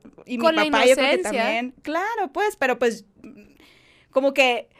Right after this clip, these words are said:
Speaker 1: si me estás haciendo una pregunta, yo voy a tratar de ser lo más honesta posible contigo. Y entonces, desde esa vez, mi mamá me dice, "A ver, cuando te pregunten algo, no necesariamente tienes que decir, porque hay personas que no están listas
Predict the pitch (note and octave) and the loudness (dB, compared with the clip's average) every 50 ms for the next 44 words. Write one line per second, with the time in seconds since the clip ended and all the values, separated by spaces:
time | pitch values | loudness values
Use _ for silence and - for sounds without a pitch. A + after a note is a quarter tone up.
0 | _ _ _ _ _ _ _ _ _ _ _ - B3 - D#4+ C#4+ C#4 C4+ C4+ C#4 | _ _ _ _ _ _ _ _ _ _ _ -14 -8 -6 -4 -2 -2 -2 -2 -2
1 | C#4+ C#4+ - E4+ - F4+ E4+ E4+ F4 E4+ F4 F4 - A#3+ A3+ B3+ C#4+ C#4 C#4 B3+ | -4 -4 -4 -6 -6 -4 -4 -2 -2 -2 -4 -4 -4 -4 -4 -4 -4 -4 -6 -6
2 | A#3 G#3+ G#3 G#3+ A#3 A#3 B3 B3 - B3 G#3+ A#3+ B3+ B3+ C#4 C#4 C4+ C4 B3 A#3+ | -4 -2 0 -2 -2 -2 -4 -6 -6 -4 -4 -4 -4 -4 -4 -4 -4 -4 -4 -2
3 | A#3+ B3 B3+ B3+ C4 - C4+ C4+ C4 B3+ B3+ - C4+ B3+ A#3 A3+ A3+ A3 G3+ G3 | -2 -2 -4 -4 -6 -6 -6 -6 -6 -6 -6 -8 -8 -8 -8 -8 -8 -8 -8 -8
4 | G3 G3 - G3+ G3+ G3 G3 F3 - - - - A#3 B3 A#3+ B3 A#3+ C4 C#4 C4+ | -8 -8 -10 -10 -8 -6 -4 -4 -4 -4 -4 -4 -2 -2 2 2 2 2 2 0
5 | - G#3 A#3 A3 G#3+ G#3 G#3 A#3+ A#3+ A#3+ A#3+ A#3+ A#3+ B3 A#3+ A3 G#3 G3+ G#3 G#3 | -2 -2 0 0 0 -2 -2 0 0 0 0 0 -2 -2 -4 -6 -6 -6 -8 -10
6 | G3+ G#3 G3+ F#3+ G3 F3 D#3 - _ _ _ _ _ _ _ _ _ _ _ _ | -10 -10 -8 -6 -6 -6 -8 -10 _ _ _ _ _ _ _ _ _ _ _ _
7 | _ _ - C4 B3+ B3+ A#3+ A3+ A#3+ A#3+ A#3 B3 A#3 A3+ A#3 A#3+ B3 B3 D4+ C#4 | _ _ -2 -2 0 0 0 -2 -2 -2 -2 0 -2 -2 -2 -2 -4 -4 -4 -4
8 | C#4 C#4 C4+ C4+ C4 C4+ C4+ C4 C4 B3+ C4 C#4 B3+ A#3+ G#3 G#3 G#3 G#3 G#3+ A3+ | -4 -4 -4 -4 -4 -6 -6 -4 -4 -6 -6 -8 -8 -10 -10 -10 -10 -8 -8 -8
9 | A3+ G#3+ - A#3 A3+ A#3 - G#3+ G3+ G#3 G#3 G#3 - - F#3+ F#3+ F#3 F#3+ - - | -10 -10 -10 -12 -12 -10 -10 -10 -8 -8 -10 -12 -10 -10 -8 -8 -8 -8 -10 -10
10 | F3+ F#3+ A#3+ C4+ - - A3 G#3+ - F#3+ F#3 - G3+ F#3+ G#3 G#3 G#3 G#3 G3+ - | -8 -8 -8 -8 -8 -12 -14 -12 -10 -12 -10 -10 -12 -12 -10 -12 -12 -12 -14 -14
11 | F#3 F3+ F3+ F3+ F3+ - - G3 F#3+ G3+ G#3 G#3+ A3+ G#3+ G#3 - - - - - | -16 -14 -14 -14 -14 -14 -12 -12 -10 -8 -8 -6 -8 -8 -10 -12 -14 -16 -18 -16
12 | F#3 - - - | -18 -20 -20 -20